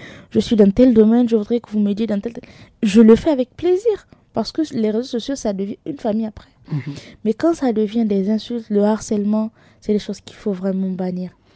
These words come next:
Speaker 1: Et ça fait rage actuellement.
Speaker 2: Bah, merci beaucoup pour ces beaux témoignages, en tout cas qui nous permettent de mesurer l'ampleur de ce que nous vivons. Le débat continue.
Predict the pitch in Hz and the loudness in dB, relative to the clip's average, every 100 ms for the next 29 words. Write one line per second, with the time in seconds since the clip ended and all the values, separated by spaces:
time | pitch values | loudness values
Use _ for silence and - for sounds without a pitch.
0 | - 196 214 202 - 208 190 190 - _ | -10 -6 -2 -2 2 2 4 0 -4 _
1 | _ - - - 175 - - _ _ _ | _ -20 -20 -10 -10 -10 -18 _ _ _
2 | _ - 156 160 156 170 - 220 220 233 | _ -4 0 2 2 2 2 6 6 8
3 | 269 240 214 - 202 190 170 208 240 208 | 4 6 0 6 8 8 8 6 6 4
4 | 185 170 196 226 180 190 196 196 185 180 | 4 4 2 0 0 -2 -2 -2 0 0
5 | 180 170 180 165 165 180 175 165 190 233 | 0 0 0 0 2 2 0 -2 -2 -2
6 | 160 160 175 196 220 175 165 - 247 240 | -2 -2 -2 0 0 0 -4 -4 -4 -4
7 | 220 226 170 185 220 190 185 160 190 180 | -4 -4 -2 0 -2 -2 -6 -4 -2 -2
8 | 175 170 170 170 151 165 170 | -2 -2 -4 -6 -8 -4 -4